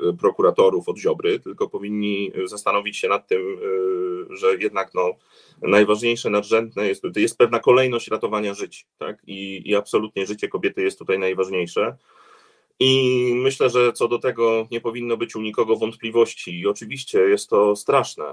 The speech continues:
że do takich sytuacji dochodzi, ale, y, też trzeba zaznaczyć, y, mając wiedzę, niestety, mając wiedzę,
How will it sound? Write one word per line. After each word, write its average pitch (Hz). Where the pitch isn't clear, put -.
że 98
do 98
takich 101
sytuacji 101
dochodzi, 95
ale, 98
y, 165
też -
trzeba 107
zaznaczyć, 101
y, -
mając 110
wiedzę, 98
niestety, 101
mając 98
wiedzę, 92